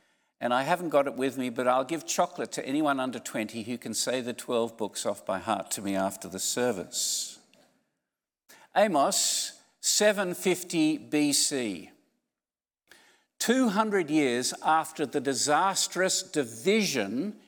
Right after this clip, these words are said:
in Israel into two countries, two warring countries, Judah in the south, centered on Jerusalem, Israel in the north, centered in Samaria.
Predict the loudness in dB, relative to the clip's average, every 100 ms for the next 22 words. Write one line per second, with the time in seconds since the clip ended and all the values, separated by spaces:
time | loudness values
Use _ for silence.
0 | _ 2 2 2 2 2 2 2 4 4
1 | 2 -2 -16 -10 0 0 0 -4 2 2
2 | 2 0 0 0 -4 -4 -6 -12 -4 -2
3 | -2 -4 -10 _ _ _ _ _ _ _
4 | 2 2 2 -2 -4 2 4 6 4 0
5 | -2 0 -2 -2 -6 -8 -6 -8 -8 -16
6 | _ _ 0 4 6 6 4 2 2 2
7 | 4 4 2 0 0 0 2 2 2 0
8 | 0 2 2 0 -2 -4 -6 -16 _ -8
9 | 2 4 4 4 4 4 2 0 2 4
10 | 6 4 2 -12 -18 _ 0 2 2 2
11 | 2 0 0 2 4 4 2 2 2 4
12 | 4 4 0 -2